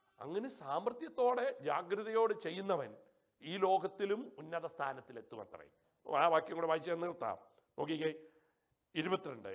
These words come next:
ആ സ-, സദൃശവാക്യം ഇരുപത്തിരണ്ടിൻ്റെ ഇരുപത്തൊൻപതിൽ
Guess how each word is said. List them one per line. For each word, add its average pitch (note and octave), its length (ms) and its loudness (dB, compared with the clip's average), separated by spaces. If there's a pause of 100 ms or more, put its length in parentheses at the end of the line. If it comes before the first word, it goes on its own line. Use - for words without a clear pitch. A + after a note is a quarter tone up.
(160)
ആ C3 180 4
സ-, C3 280 -2
സദൃശവാക്യം D#3 640 0
ഇരുപത്തിരണ്ടിൻ്റെ D#3+ 680 -2 (720)
ഇരുപത്തൊൻപതിൽ G3+ 800 6